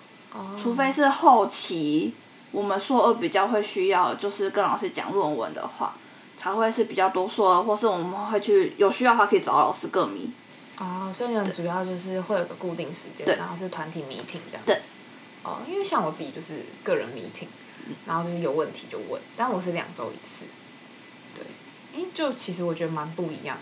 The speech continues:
Speaker 2: 的，
Speaker 1: 对啊，
Speaker 2: 就是不同领域。
Speaker 1: 就很看，而且也很看教授。
Speaker 2: 嗯，对，因为其实像我自己也是跟你有点像，就是我没有当教授的助理，但我有蛮多同学就是他们写论文之外，就是他们也有当教授的助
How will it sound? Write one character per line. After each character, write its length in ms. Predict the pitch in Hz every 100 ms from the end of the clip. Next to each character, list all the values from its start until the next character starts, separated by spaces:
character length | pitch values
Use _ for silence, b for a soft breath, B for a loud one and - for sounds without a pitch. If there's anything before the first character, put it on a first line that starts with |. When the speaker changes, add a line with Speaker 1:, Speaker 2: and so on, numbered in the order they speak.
| -
Speaker 2:
的， 60 | -
Speaker 1:
对 100 | 240
啊， 120 | 208
Speaker 2:
就 80 | 180
是 60 | 294
不 80 | 240
同 220 | 185 170
领 60 |
域。 40 | 147
Speaker 1:
就 0 |
很 100 | -
看， 200 | 160 - -
而 80 | 330
且 220 | 302 233 - - - -
也 140 | 214
很 160 | 220 202
看 200 | 208 202
教 180 | 190 165
授。 280 | - - 233 - - -
Speaker 2:
嗯， 160 | 196 175 -
对， 240 | 120 95 -
因 60 |
为 80 | 427 427
其 200 | - 294
实 60 | 302
像 220 | 339 240
我 160 | 165
自 140 | - 220
己 180 | 151 - - - -
也 160 | 170
是 280 | 170 214 196
跟 180 | 185 180
你 40 | 160
有 60 |
点 120 | 131
像， 180 | 170 -
就 80 | -
是 160 | 185 190 B B B - -
我 140 | 165
没 140 | 175
有 100 | 180 165
当 220 | 156 170
教 140 | 151
授 160 | 156 117
的 60 | -
助 80 | 160 - -
理， 60 | - -
但 180 | 277 294
我 80 | 202
有 60 |
蛮 220 | 170 170 170
多 160 | 180
同 180 | 185 160
学 80 | 165
就 100 | 175
是 140 | 185
他 120 | 185
们 240 | 202 180 170 B B B -
写 220 | - 170
论 240 | 196 196
文 200 | 165 160
之 140 | 165 170
外， 220 | 175 165
就 100 | 170
是 220 | 165 165
他 160 | 175 175
们 100 | 160
也 120 | - - - -
有 180 | - 131 147
当 240 | 160 165
教 180 | 175 151
授 220 | 170 -
的 60 | -
助 120 | -